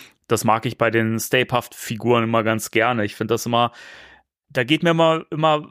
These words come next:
was an Details verloren, wenn man diese, diese Schattierungen und sowas nicht hat. Da wird ja oft auch mit so einem bläulichen Ton gearbeitet. Ähm, da gab's auch dieses, dieses Sparschwein von, äh, unserer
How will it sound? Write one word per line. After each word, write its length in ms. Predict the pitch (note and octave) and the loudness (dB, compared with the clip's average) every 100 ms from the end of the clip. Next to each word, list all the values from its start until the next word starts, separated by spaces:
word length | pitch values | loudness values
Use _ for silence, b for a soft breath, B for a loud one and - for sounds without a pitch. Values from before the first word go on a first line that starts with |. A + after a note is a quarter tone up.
| D#3 C#3+ | -4 0
was 340 | D3+ - - - | -2 -2 -10 -6
an 160 | C3+ C#3+ | -4 -2
Details 480 | C3+ C3 D3 - | -4 -2 -2 -2
verloren, 720 | - - C#3 C3 D3+ E3+ C#3 A#2+ | -10 -4 -2 2 4 4 2 0
wenn 100 | A#2 | -2
man 260 | B2 B2 | -2 -4
diese, 300 | A#2 A2+ A#2+ | -6 -4 -4
diese 260 | A#2 A#2 A#2 | -4 -6 -6
Schattierungen 580 | - G#2+ - E3 D3+ B2+ | -6 -6 0 2 4 2
und 60 | |
sowas 300 | G#2 G#2 G2+ | 0 0 0
nicht 160 | G#2+ G2+ | -2 -4
hat. 140 | G#2+ | -2
Da 80 | A2+ | 0
wird 160 | A2 A2 | 0 0
ja 60 | |
oft 200 | A#2 A#2+ | -2 0
auch 60 | C3+ | 0
mit 140 | B2 | -2
so 80 | - | -2
einem 240 | A#2+ A#2 G#2+ | -2 -4 -2
bläulichen 480 | B2+ C3+ D3 D3 | 2 4 2 -2
Ton 300 | C3+ C#3+ D3 | -2 2 2
gearbeitet. 500 | C#3 - C#3 C#3 C#3+ - B B B B | 2 2 2 2 -2 -4 B B B B
Ähm, 580 | C#3 B2+ B2+ B2 B2 C#3 _ _ - | 2 4 4 2 0 -10 _ _ -4
da 120 | A#2 | 0
gab's 260 | A2+ A2+ | 0 0
auch 60 | A#2+ | -2
dieses, 460 | - A2 A#2 G#2+ - | -2 0 2 2 0
dieses 420 | A2 G#2+ A2+ A2+ | -4 -2 -2 -4
Sparschwein 640 | - C#3 C#3 B2+ B2 B2 | 0 2 2 2 2 0
von, 440 | - A2+ A2 A2 G#2+ | -2 0 2 0 0
äh, 360 | G#2 G2+ G#2 G#2 | 0 0 0 -2
unserer 560 | A2 G#2 G#2 G2+ G2+ | -6 -4 -2 0 -2